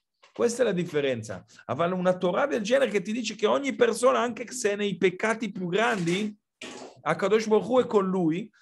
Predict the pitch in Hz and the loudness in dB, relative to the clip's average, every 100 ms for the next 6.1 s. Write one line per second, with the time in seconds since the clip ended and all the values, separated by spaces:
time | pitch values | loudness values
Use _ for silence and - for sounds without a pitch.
0 | _ 147 196 262 302 226 247 240 233 262 | _ -4 -2 -2 -4 -2 0 0 0 -4
1 | 254 196 214 214 247 247 233 214 208 247 | -2 2 2 2 4 4 4 0 2 2
2 | 247 208 220 214 285 254 214 220 202 208 | 0 -4 -4 -2 -2 2 2 2 -4 -2
3 | 233 220 226 226 269 247 240 - - _ | -4 0 -2 -2 -2 -4 -4 -12 -20 _
4 | 165 180 233 233 233 254 269 226 240 214 | -4 2 2 2 2 2 4 2 2 0
5 | 254 269 254 - 240 247 254 233 156 127 | 0 2 0 0 -4 -2 -2 -2 -2 -6